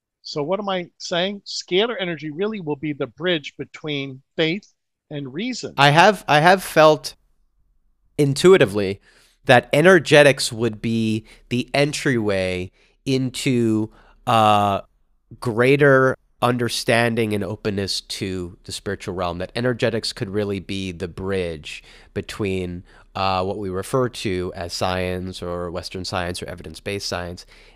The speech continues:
Speaker 2: and the spiritual realm, as, uh, more technologies like yours develop and allow us to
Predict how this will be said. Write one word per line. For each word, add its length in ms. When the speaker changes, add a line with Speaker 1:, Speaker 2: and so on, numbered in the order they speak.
Speaker 2:
and 300
the 40
spiritual 380
realm, 400
as, 640
uh, 380
more 280
technologies 760
like 240
yours 420
develop 600
and 120
allow 500
us 400
to 460